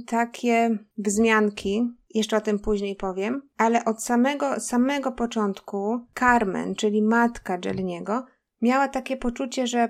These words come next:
policja w Bloomington nie do końca może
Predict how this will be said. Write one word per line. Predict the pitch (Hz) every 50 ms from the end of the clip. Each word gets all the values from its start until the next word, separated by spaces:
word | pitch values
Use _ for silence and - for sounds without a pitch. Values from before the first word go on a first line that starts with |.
| 233
policja | - 220 214 214 240 302 320 - - - 262 233 233 269 320 349 - _ _ 214
w |
Bloomington | 196 196 240 294 311 294 254 214 202 - - - 196 214 240 277 277 - _ _
nie | 220 226 247 277 311 311 277
do | 262 285 285
końca | 285 - - - 285 285 285 285 277 247 - - 240 226 208
może | 196 190 190 196 190 202 226 233 240 247 247